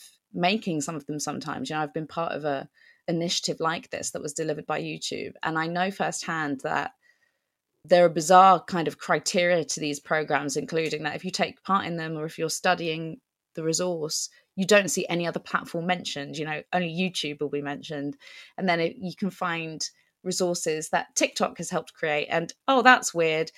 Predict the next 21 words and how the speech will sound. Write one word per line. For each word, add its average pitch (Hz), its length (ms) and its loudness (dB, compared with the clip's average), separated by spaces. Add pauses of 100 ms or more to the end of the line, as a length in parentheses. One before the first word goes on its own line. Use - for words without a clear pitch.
(140)
This 220 160 0
resource 202 380 2
only 202 200 4
mentions 170 480 0
TikTok. - 520 -6 (260)
And 185 140 2
it's - 240 -8
like, 160 260 0
because 190 280 -2
they've 175 220 4
created 175 360 0
the 151 80 -4
resource, 190 480 0 (400)
they 180 120 8
don't 175 200 2
want 165 120 -2
to - 60 -8
give 175 140 0
any 190 240 4
sort - 180 -4
of 156 140 -4